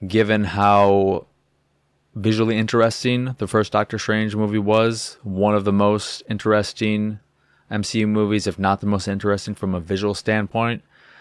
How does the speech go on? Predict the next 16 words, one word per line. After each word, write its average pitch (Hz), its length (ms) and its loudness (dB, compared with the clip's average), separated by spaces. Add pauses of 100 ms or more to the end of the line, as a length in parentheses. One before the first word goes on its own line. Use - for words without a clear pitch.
(180)
what 104 320 0
they 104 100 2
could 90 220 -4
do 120 300 4
with 135 400 -2
that 123 260 2 (640)
gothic 107 420 2
horror 120 360 4
element 127 480 -2
could 98 220 -6
be 95 100 -2
really 92 380 -4
fun 85 500 -4
and 87 260 -10
cool. 90 440 -6
So 90 340 -6